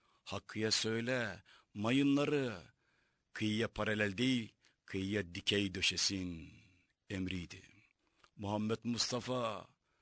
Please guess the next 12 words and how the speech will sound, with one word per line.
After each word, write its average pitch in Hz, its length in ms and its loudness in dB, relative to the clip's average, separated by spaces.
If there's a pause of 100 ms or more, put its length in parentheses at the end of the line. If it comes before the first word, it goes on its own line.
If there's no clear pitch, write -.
(440)
görünüşte 131 880 8 (240)
Hakkı 123 440 4
mayınları 117 520 4
döşüyor 98 340 0
değil 143 180 0
mi? 101 200 -8 (200)
Ya. 101 520 -6 (640)
Ama 127 180 8
gerçekten 143 580 10
mayınları 165 420 12
kim 196 240 10
döşedi? 185 540 12